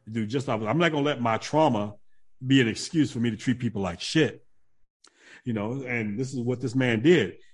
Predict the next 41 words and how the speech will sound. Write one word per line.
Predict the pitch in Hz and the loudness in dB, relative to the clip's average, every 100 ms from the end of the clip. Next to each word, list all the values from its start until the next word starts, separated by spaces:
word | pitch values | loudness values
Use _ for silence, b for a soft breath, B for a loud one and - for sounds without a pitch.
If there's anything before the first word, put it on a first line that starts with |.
| - | -10
He | 131 156 | -2 2
let | 147 123 | 2 2
his | 131 | -2
trauma | - 160 165 120 | 0 0 2 2
be | 117 | 2
his | 101 | 2
testimony | - 165 - 107 92 78 _ _ _ - - | 2 2 2 -4 -6 -12 _ _ _ -20 -6
and | 113 | 0
not | 139 143 | 2 2
be | 131 | 4
an | 123 | 2
excuse | 110 - - 165 113 - - - - | 0 -4 2 2 2 -4 -18 -20 -12
to | - | -10
be | 117 120 123 | -4 -2 -2
an | 123 | -2
asshole | 165 165 110 87 - _ _ _ _ _ | 0 -2 -2 -6 -8 _ _ _ _ _
to | - | -12
people. | 101 80 - - _ b b - | -8 -8 -12 -20 _ b b -10
And | 113 | -8
so, | 131 117 113 110 - - - | -2 0 -2 -4 -12 -20 -16
if | 127 165 | -4 0
anything, | 196 151 123 | 2 4 4
like | 123 117 | 4 2
I | |
said, | 120 | -2
if | 117 | 0
you | 202 | 0
don't | 175 | 2
even | 143 | 0
know | 120 104 | -2 -4
who | 117 | -6
this | 92 | -6
guy | 95 90 | -8 -2
is, | 117 147 160 - - - - - _ - - 127 | 4 4 4 -4 -18 -20 -20 -20 _ -20 -20 -10
at | 120 | -2
least, | 139 160 - - - - - | 2 2 0 -10 -20 -20 -16
you | 117 117 | -8 -4
know, | 104 | 0
dig | 147 160 | 4 4
into | 147 143 | 4 2
that, | 143 143 | 2 0